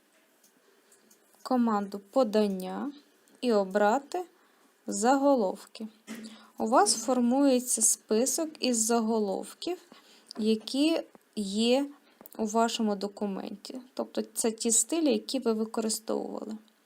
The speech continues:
Зробіть, будь ласка, мені скрін цих заголовків, щ-, і це буде вважатися, що це ніби ваш зміст. По суті, він має працювати так само, як і зміст. Спробуємо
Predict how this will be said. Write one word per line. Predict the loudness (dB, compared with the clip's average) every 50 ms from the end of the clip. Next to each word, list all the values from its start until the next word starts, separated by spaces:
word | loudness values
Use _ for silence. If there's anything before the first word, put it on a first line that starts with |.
| _ -20 _ _ _ _ _ _ _ _ _ _ _ _ -20 _ _ _ _ _ -20 _ _ _ _ _ _ _ _ _ _ _ _
Зробіть, | -4 0 2 2 2 4 4 4 4 4 4
будь | 2 2 2 4
ласка, | 4 4 4 4 2 0 -2 -4 -4 -2
мені | 0 0 0 -2 -2 -4 -2
скрін | -2 -2 -2 -2 -2 0 2 2 2 2 0 -2 -8 -14 -10
цих | -4 0 0 0 0 0
заголовків, | 0 -2 0 0 0 -2 -2 -2 -4 -6 -8 -12 -16 _ -10 -10 -10 -10 -16 _ -20 -20 _ _
щ-, | -12 -12 -12 -12 _ -16 -10 -8
і | -8 -6
це | -2 2 2 2
буде | 2 2 0 2 2 2
вважатися, | 2 2 0 0 2 0 -2 0 -2 -4 -2 -2 -4
що | -6 -8 -10
це | -8 -6 -4 -2
ніби | -2 -2 -2 -2 -2 -2 -2
ваш | 0 0 0 0 0 -2 -6 -8 -10 -14 _ _ _ _ _ _ _ _ -20 _ _ -14 -6
зміст. | -2 2 2 2 2 2 -2 -2 -2 -2 -4 -4 -6 -12 -18 -18 _ _ _ _ _ _ _ _ _ -20 -20 _ _ _ _ _ _ _ _ _ _ _
По | -6 -4
суті, | -2 -2 -2 -2 0 0
він | 2 4 4 4
має | 4 4 2 2
працювати | 0 -4 -6 -6 -4 -4 -4 -2 0 0 0 0 -2 -6
так | -6 -6 -6 -4
само, | -4 -2 0 0 0 0
як | 0 -2 -4 -6 -6 -6
і | -4
зміст. | -2 -2 -2 -2 -4 -4 -6 -8 -6
Спробуємо | -8 -10 -8 -6 -6 -6 -4 -2 -2 -4